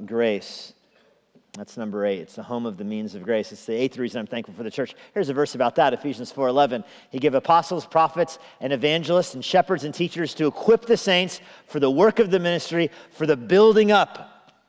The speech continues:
of the body of Christ." That word building up, some translations go edify, edification. The word edification is the word we get edifice from. It's just a word for, for building something.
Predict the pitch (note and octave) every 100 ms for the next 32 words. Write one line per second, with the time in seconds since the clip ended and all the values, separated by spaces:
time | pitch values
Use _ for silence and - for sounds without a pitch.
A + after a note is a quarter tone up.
0 | _ _ G#2 B2+ C#3 C#3+ C#3+ C3+ D3 B2+
1 | - D3 C#3+ C3+ C#3+ C#3+ D#3+ E3 E3 D3
2 | D#3 C#3 C#3 C#3 B2 D3 C3 B2+ D3 -
3 | D#3+ D3+ D#3+ - - - - C#3 - B2+
4 | D3 C#3 D#3+ D3+ C3 C#3 C#3 D#3 C3+ D3+
5 | D#3 - D3 B2 C3 C3 C3 C3 C3 A#2+
6 | D3 - D3 - C#3+ C#3+ A2+ - C#3+ D3+
7 | D3 - C3 - _ _ - E3 C#3+ G3
8 | B3 G#3+ E3 C#3 A2 G2+